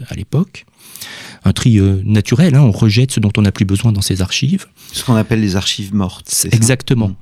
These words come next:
Speaker 1: Et alors, avec un peu de chance, on trouve ces archives mortes qui sont jamais que des poubelles, en fin de compte, de textes, mais là, on ne les a pas trouvées. Mm. Donc, il est possible qu'en fin de compte, euh, l'image que l'on a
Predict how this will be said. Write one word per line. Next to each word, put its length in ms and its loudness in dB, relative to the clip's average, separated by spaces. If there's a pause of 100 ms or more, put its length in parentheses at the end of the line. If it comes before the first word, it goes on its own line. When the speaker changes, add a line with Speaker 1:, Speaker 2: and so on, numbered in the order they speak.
Speaker 1:
Et 100 -4
alors, 200 2
avec 280 0
un 60 4
peu 100 0
de 40 -4
chance, 280 4
on 80 2
trouve 200 0
ces 180 -2
archives 240 0
mortes 180 2
qui 80 -6
sont 100 2
jamais 220 2
que 80 -2
des 100 2
poubelles, 320 4
en 60 -4
fin 120 -6
de 60 -8
compte, 320 -8
de 140 -4
textes, 360 -4
mais 120 2
là, 220 4
on 40 4
ne 60 6
les 100 0
a 40 -4
pas 100 -4
trouvées. 220 -10
Mm. 360 -18 (120)
Donc, 120 0
il 80 4
est 40 2
possible 380 2
qu'en 140 0
fin 160 0
de 80 2
compte, 320 4
euh, 720 0
l'image 400 4
que 80 -2
l'on 180 2
a 260 2